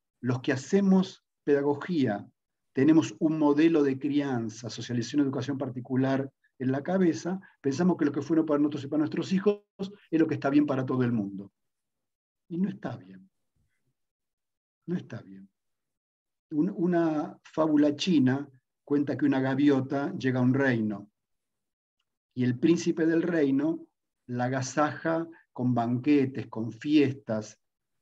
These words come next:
La gaviota languidece y muere. Y el príncipe se pregunta, "¿Por qué murió?". Y le dice el consejero, "Porque usted la agasajó como usted le hubiese gustado ser agasajado,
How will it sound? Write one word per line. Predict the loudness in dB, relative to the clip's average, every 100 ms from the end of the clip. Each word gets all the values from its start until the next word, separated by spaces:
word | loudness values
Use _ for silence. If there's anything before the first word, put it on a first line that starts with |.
| _ _ _ _ _ _ _ _
La | -4 0
gaviota | 0 4 4 4 2 0 -2 -8 _ _ _
languidece | -4 0 0 0 0 0 -2 -4 -4 -6 -14 _ _
y | -8
muere. | -4 -2 -4 -8 -14 _ _ _ _ -18 -18 _ _ _
Y | -4
el | -4
príncipe | 0 0 -2
se | -4 0
pregunta, | 4 6 6 4 2 0 -8 _ _ _ -6
"¿Por | -4
qué | 2 4
murió?". | 4 2 0 -4 -6 _ _ _ _ _ _ _ _
Y | -6
le | 0 2
dice | 2 0
el | 0 2
consejero, | 0 0 -4 0 2 2
"Porque | -2 -4
usted | -2 0
la | 2
agasajó | 0 -2 -4 -4 -4
como | -2 -4
usted | -4 -2 -2
le | 0
hubiese | -4 -4 -6
gustado | -6 -8 -6
ser | -6
agasajado, | -4 -6 -6 -8 -8 -10 -10